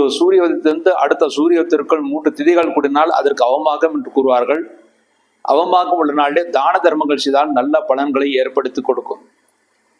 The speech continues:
இன்றைய நட்சத்திரம் பூரட்டாதி நட்சத்திரம். மாலை ஐந்து மணி மூன்று நிமிடம் வரை பூரட்டாதி நட்சத்திரம், அதன் பிறகு உத்திரட்டாதி நட்சத்திரம்.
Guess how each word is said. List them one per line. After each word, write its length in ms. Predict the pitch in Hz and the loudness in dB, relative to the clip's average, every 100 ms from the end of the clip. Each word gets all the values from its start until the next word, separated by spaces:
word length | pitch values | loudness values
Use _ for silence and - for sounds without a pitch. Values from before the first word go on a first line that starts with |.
| _ _ _ _ - | _ _ _ _ -8
இன்றைய 340 | 147 175 165 | -4 0 0
நட்சத்திரம் 500 | 156 160 190 185 170 - | 0 0 2 2 0 0
பூரட்டாதி 440 | 165 170 165 147 139 | 2 2 0 0 -2
நட்சத்திரம். 420 | 135 131 139 - - _ _ _ _ _ - | -2 0 -2 -4 -14 _ _ _ _ _ -8
மாலை 300 | 127 165 165 147 | 0 2 2 0
ஐந்து 260 | 143 160 156 | 0 0 -2
மணி 160 | 160 185 147 | 0 -2 -4
மூன்று 200 | 151 156 | -6 -4
நிமிடம் 280 | 143 160 165 | -4 -2 -2
வரை 140 | 165 | -2
பூரட்டாதி 500 | 139 151 165 165 151 143 | -2 0 0 0 -2 -2
நட்சத்திரம், 440 | 135 - 147 180 - | -6 -4 -4 -4 -4
அதன் 200 | 139 135 | -2 -2
பிறகு 200 | 143 127 | -2 -2
உத்திரட்டாதி 480 | 127 175 170 165 143 | 0 0 0 0 0
நட்சத்திரம். 480 | 135 131 131 131 | -4 -6 -2 -2